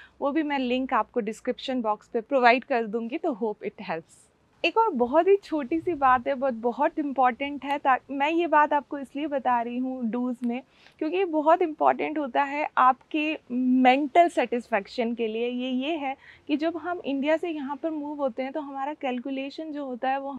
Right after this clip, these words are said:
euro to इंडिया में कन्वर्ट होता है। फिर चाहे हम हरा धनिया ख़रीदें हमें लगता है अरे इतना महंगा, चाहे वो हम हरी मिर्च ख़रीदें तो हमें लगता है अरे बाप रे इतना महंगा। लेकिन आप अपने आप को प्रिपेयर कर लो कि यहाँ पर हर चीज़ यूरो में होगी,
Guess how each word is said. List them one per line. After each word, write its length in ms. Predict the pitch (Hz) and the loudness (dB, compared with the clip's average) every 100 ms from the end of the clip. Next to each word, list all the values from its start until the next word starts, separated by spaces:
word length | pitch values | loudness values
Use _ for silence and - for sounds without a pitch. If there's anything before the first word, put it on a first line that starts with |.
| - | -4
euro 360 | 262 294 339 381 | 4 6 6 4
to 80 | 381 | 0
इंडिया 340 | 294 285 302 | -2 0 0
में 140 | 294 277 | -2 0
कन्वर्ट 400 | 262 240 240 233 | 0 2 0 0
होता 180 | 220 | 0
है। 60 | 226 | 0
फिर 140 | 349 | 0
चाहे 220 | 339 370 330 | 0 0 0
हम 160 | 359 | -4
हरा 300 | 277 247 254 | 2 4 4
धनिया 380 | 247 277 269 285 | 2 -2 -2 -2
ख़रीदें 420 | 294 285 269 262 | -2 -2 -2 -4
हमें 260 | 285 269 269 | -4 -4 -4
लगता 320 | 247 - 254 | -4 0 0
है 60 | 240 | 2
अरे 160 | 233 | -2
इतना 280 | 233 247 247 | -4 -2 0
महंगा, 360 | 247 240 233 240 | 0 0 -2 0
चाहे 220 | 330 311 | 2 2
वो 120 | 302 | 2
हम 260 | 285 285 254 | -6 -8 -4
हरी 260 | 262 247 | -2 -2
मिर्च 260 | 247 254 - | -2 -4 -4
ख़रीदें 420 | 269 233 226 240 | -4 -4 -2 -2
तो 100 | 254 | -2
हमें 200 | 247 226 | -4 -4
लगता 260 | 220 214 220 | -6 -2 -2
है 60 | |
अरे 140 | 208 214 | 0 -2
बाप 360 | 190 190 185 | -2 -2 -2
रे 100 | 208 | -6
इतना 400 | 214 220 - 208 | -6 -8 -4 -2
महंगा। 400 | 208 202 185 185 - - - - | -2 -6 -10 -10 -12 -18 -20 -6
लेकिन 220 | 311 440 415 | -4 2 4
आप 140 | 392 | 4
अपने 200 | 381 359 | 2 -4
आप 100 | 370 | -2
को 120 | 403 | 0
प्रिपेयर 460 | 403 285 - 294 339 | -2 -6 0 4 4
कर 240 | 330 277 | 4 0
लो 220 | 262 262 | 2 0
कि 340 | 294 320 311 294 | 0 -2 -2 -2
यहाँ 320 | 254 254 277 330 | 0 2 2 2
पर 180 | 311 | 2
हर 180 | 277 262 | 2 2
चीज़ 260 | 254 302 247 | 0 -2 -2
यूरो 320 | 233 240 269 | -2 0 -2
में 160 | 302 294 | -2 -6
होगी, 440 | 262 233 226 254 | -4 -4 -6 -6